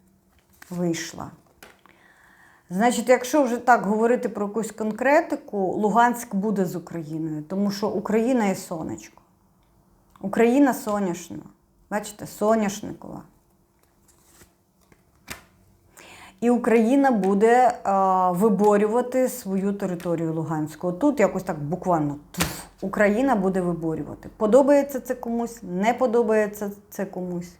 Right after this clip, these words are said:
Отака історія по Луганську, Луганській області. Але теж кажуть, що по відлюднику люди ще проходять.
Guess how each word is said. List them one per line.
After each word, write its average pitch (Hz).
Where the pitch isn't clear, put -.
Отака 226
історія 202
по 190
Луганську, 185
Луганській 175
області. -
Але 240
теж 403
кажуть, 247
що 202
по 214
відлюднику 208
люди 185
ще 175
проходять. 185